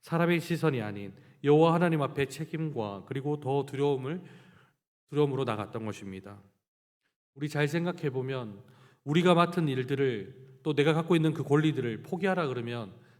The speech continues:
참 어렵잖아요. 내가 누릴 수 있는 것들이 있다면 그게 가정에서, 직장에서, 또 교회에서, 어느 내 공동체 내에서 내가 가지고 있는, 내가 부릴 수 있는 고런-, 권리를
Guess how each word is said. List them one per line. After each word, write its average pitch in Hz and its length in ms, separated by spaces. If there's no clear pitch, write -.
참 160 220
어렵잖아요. 143 640
내가 127 220
누릴 156 260
수 160 160
있는 117 180
것들이 120 280
있다면 101 420
그게 147 140
가정에서, 127 800
직장에서, 139 800
또 - 60
교회에서, 123 800
어느 190 220
내 165 160
공동체 151 520
내에서 110 640
내가 165 260
가지고 170 320
있는, 135 300
내가 147 180
부릴 170 300
수 185 180
있는 160 220
고런-, 135 340
권리를 143 560